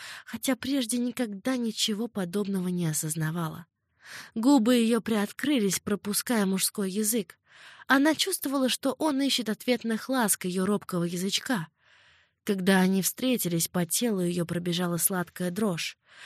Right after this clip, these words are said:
Желание нарастало от соприкосновения их горячих тел. Она ничего не понимала.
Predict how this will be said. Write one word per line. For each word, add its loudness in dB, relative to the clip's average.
Желание 2
нарастало 0
от -2
соприкосновения -2
их -10
горячих -2
тел. -2
Она 4
ничего 2
не 0
понимала. -2